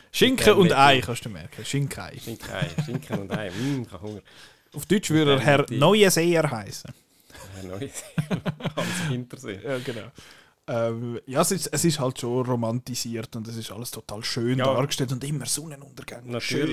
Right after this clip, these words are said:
Speaker 1: schönes Wetter und
Speaker 2: Aber
Speaker 1: so.
Speaker 2: das ist ja zum Teil
Speaker 1: Und
Speaker 2: in den Realfilmen auch.
Speaker 1: das stimmt, das stimmt natürlich. Ähm, und der Ort, wo sie, wo sie wohnt, in der Miyazaki-Präfektur im,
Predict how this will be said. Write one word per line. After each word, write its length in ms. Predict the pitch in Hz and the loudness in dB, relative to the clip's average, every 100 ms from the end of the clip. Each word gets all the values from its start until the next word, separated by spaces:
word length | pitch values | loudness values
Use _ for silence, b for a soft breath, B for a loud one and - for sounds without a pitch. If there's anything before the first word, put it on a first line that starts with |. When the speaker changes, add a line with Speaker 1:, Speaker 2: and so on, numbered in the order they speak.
| - 139 | -2 -4
Speaker 1:
schönes 20 | |
Wetter 400 | 135 147 - 131 | -6 -8 -8 -6
und 80 | 135 | -6
Speaker 2:
Aber 40 | |
Speaker 1:
so. 120 | - 123 | -6 -8
Speaker 2:
das 100 | 120 | -8
ist 180 | - | -8
ja 80 | 113 - | -12 -14
zum 180 | 107 | -14
Teil 180 | 107 131 | -8 -4
Speaker 1:
Und 40 | 120 | -4
Speaker 2:
in 60 | 120 | -6
den 120 | 98 | -10
Realfilmen 580 | 98 95 95 95 92 92 | -10 -10 -12 -14 -12 -12
auch. 220 | 90 85 _ | -12 -14 _
Speaker 1:
das 180 | - - | -6 -6
stimmt, 360 | - 101 - - | -6 -10 -16 -18
das 80 | - | -16
stimmt 180 | - - | -16 -18
natürlich. 380 | - - - - _ | -20 -18 -18 -20 _
Ähm, 320 | 123 120 120 123 | -4 -2 -2 -2
und 320 | 151 143 147 | -2 -2 -2
der 100 | 131 | 0
Ort, 320 | 147 180 180 | 2 2 0
wo 100 | 139 | -4
sie, 420 | 139 135 127 123 123 | -4 -2 -4 -4 -6
wo 140 | 123 120 | -6 -4
sie 180 | 131 | -4
wohnt, 320 | 127 143 151 147 | 0 0 0 -4
in 140 | 120 | -6
der 160 | 117 113 | -6 -6
Miyazaki-Präfektur 1200 | 113 110 117 - 127 113 113 117 - 110 113 - | -6 -6 -8 -8 -10 -8 -8 -10 -10 -8 -8 -10
im, 480 | 117 104 104 104 101 | -14 -12 -10 -10 -12